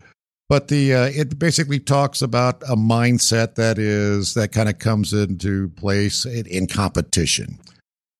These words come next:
A-, and that I think a lot of it applies to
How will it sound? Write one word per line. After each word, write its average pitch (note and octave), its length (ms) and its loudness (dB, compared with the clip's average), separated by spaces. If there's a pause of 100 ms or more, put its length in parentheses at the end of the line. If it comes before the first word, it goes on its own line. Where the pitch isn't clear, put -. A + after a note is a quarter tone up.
(300)
A-, A2 320 2
and A2+ 120 2
that A2 80 4
I G#2 100 4
think A#2 200 0
a F#2+ 40 2
lot F#2 240 2
of F2+ 140 2
it E2 60 2
applies D#2 680 0
to D2 520 -2